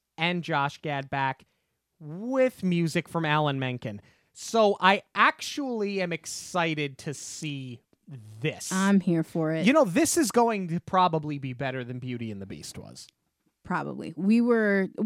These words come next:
Speaker 2: I mean, we've said it before. We haven't reviewed either Beauty and the Beast live action or the,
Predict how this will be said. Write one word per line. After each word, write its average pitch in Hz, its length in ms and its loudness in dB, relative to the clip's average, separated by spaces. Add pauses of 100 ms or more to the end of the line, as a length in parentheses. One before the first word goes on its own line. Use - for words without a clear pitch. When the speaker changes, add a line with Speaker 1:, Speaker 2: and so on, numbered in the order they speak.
(280)
Speaker 2:
I 214 80 4
mean, 214 180 6
we've 202 160 2
said 190 160 0
it 175 80 -2
before. 160 380 -4
We 165 120 -2
haven't 185 400 0
reviewed 175 680 2 (340)
either 214 320 8
Beauty 175 340 2
and 170 120 2
the 160 40 4
Beast 160 360 -2
live 170 200 -2
action 160 600 0 (180)
or 190 200 8
the, 165 400 -2